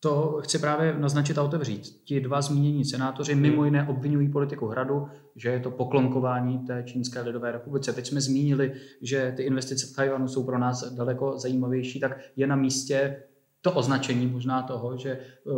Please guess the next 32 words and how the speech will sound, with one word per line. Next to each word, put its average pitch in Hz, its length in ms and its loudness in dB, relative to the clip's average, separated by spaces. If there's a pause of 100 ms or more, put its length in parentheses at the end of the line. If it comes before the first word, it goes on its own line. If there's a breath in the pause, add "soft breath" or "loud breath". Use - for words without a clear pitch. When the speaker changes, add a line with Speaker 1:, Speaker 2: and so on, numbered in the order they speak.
(140)
Speaker 1:
hradní 135 320 4
politika 131 640 0
je 127 160 0
opravdu 131 540 -2 (100)
poklonkování 127 800 -2
tomu 127 200 -2
režimu, 127 260 2
tak 127 200 -4
jak 131 120 2
třeba 139 240 0
opozice, 127 680 -2 (220 loud breath)
eh, 117 100 -6
Speaker 2:
Hmm. 120 120 -2
Speaker 1:
označuje 127 600 -4 (120)
to 135 80 -4
jednání? 117 460 -6 (480)
A, 151 180 6
a 147 180 6
Speaker 2:
Eh, 147 40 2
Speaker 1:
vůbec, 147 340 2
a - 40 0
promiň, 143 400 4
a, 139 60 2
a - 320 -6
je 147 180 2
Čína 131 560 -2
důležitý 131 360 -4
strategický 131 540 -4
partner 123 300 -8
pro 113 120 -12
Českou 117 320 -14
republiku? 113 560 -12